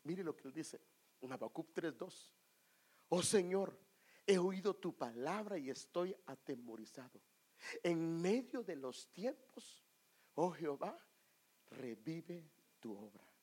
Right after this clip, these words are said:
Ahora, ¿qué es lo que está diciendo él acá? Esta palabra es una palabra griega, eh, hebrea que dice, "En medio de los tiempos, oh Señor, revive,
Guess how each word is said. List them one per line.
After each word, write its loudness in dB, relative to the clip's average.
Ahora, 0
¿qué 0
es -2
lo -4
que -4
está -6
diciendo -6
él -6
acá? -16
Esta 2
palabra 0
es -6
una -2
palabra -2
griega, 0
eh, 2
hebrea 2
que -2
dice, -2
"En -4
medio 6
de 2
los -6
tiempos, -4
oh -4
Señor, -6
revive, -2